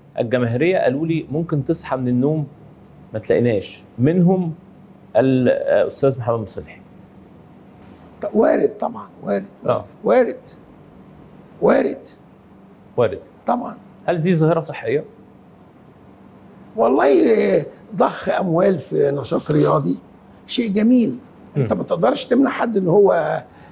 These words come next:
Speaker 2: يستثمر في كرة القدم.
Speaker 1: طب وحل الأندية الجماهيرية إيه؟
Speaker 2: يعني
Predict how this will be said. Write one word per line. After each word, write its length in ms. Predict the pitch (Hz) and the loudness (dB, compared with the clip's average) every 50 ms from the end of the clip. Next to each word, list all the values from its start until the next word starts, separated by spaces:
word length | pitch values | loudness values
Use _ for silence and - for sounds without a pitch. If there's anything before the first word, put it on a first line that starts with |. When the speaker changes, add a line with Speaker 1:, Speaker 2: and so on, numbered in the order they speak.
| - - | -14 -10
Speaker 2:
يستثمر 600 | 180 185 - - - - 180 175 - - 180 160 | -8 -8 -8 -6 -2 -2 -2 -2 -2 -2 -4 -4
في 120 | - - 143 | -4 -4 -4
كرة 200 | - 175 165 147 175 | -4 -2 -2 -2 -4
القدم. 280 | 165 - - 180 139 | -6 -4 0 0 0
Speaker 1:
طب 60 | 135 | 0
وحل 180 | 143 135 185 185 | 0 0 0 0
الأندية 260 | 190 156 156 151 160 | 2 2 2 0 0
الجماهيرية 520 | 143 131 139 135 131 131 131 123 113 110 110 - - - - - - - - - - - - _ - - - - - - - - - - - | -2 -2 -2 -4 -4 -4 -4 -6 -6 -8 -10 -14 -20 -20 -20 -20 -20 -20 -20 -20 -20 -20 -20 _ -20 -20 -20 -20 -20 -20 -20 -20 -12 -4 0
إيه؟ 140 | 214 202 202 | 2 2 2
Speaker 2:
يعني 260 | - 247 262 262 | 2 0 -2 -4